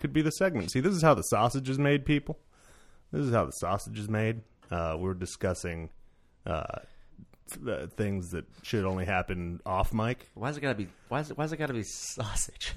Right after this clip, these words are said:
Speaker 2: <laughs>
Speaker 1: That's the, that's the expression.
Speaker 2: Is it?
Speaker 1: <laughs> Yeah. You don't wanna see how the sausage is made.
Speaker 2: Uh,
Speaker 1: Um, also, James might be able to get, hop on FaceTime if, uh,
Speaker 2: Mc-,
Speaker 1: you want.
Speaker 2: McFadden?
Speaker 1: Yeah, if you want later.
Speaker 2: What does that, what does that say?
Speaker 1: When it's all done.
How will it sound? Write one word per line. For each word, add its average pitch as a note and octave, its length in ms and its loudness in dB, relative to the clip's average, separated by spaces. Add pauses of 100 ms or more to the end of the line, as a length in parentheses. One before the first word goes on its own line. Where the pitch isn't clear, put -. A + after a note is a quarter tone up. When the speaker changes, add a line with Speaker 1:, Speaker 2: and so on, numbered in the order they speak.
Speaker 2:
<laughs> - 120 -20
Speaker 1:
That's A2 260 -2
the, F#2+ 260 0
that's A#2+ 200 -2
the G#2 80 -2
expression. - 480 -4 (100)
Speaker 2:
Is B2 160 0
it? - 180 2
Speaker 1:
<laughs> - 80 -2
Yeah. D3 320 8 (680)
You A2+ 120 4
don't B2 120 8
wanna B2+ 160 6
see A#2 160 2
how A2+ 120 6
the A2+ 80 2
sausage F#2 420 -2
is G#2+ 120 -6
made. - 180 -8 (360)
Speaker 2:
Uh, C#3+ 500 4
Speaker 1:
Um, A2+ 400 6
also, C3+ 420 10
James C3+ 420 4
might A#2 320 4
be A2 140 8
able G2 220 2
to F#2+ 60 -2
get, F#2 240 -6 (160)
hop G2+ 240 0
on G2 280 0 (120)
FaceTime F2 440 -4 (360)
if, - 240 -8
uh, D#2 220 -2 (100)
Speaker 2:
Mc-, C#3+ 260 2
Speaker 1:
you D3+ 60 4
want. G2+ 140 4
Speaker 2:
McFadden? E3 340 8
Speaker 1:
Yeah, F#2+ 200 2
if D#2+ 100 -4
you F#2 100 -2
want E2 160 -2
later. F2+ 280 -2 (120)
Speaker 2:
What - 120 -20
does - 80 -20
that, - 180 -18
what D#3+ 60 -14
does C#3+ 100 -16
that A2 160 -14
say? - 180 -16
Speaker 1:
When F2 120 -4
it's - 120 -4
all F2 160 2
done. F2+ 280 -2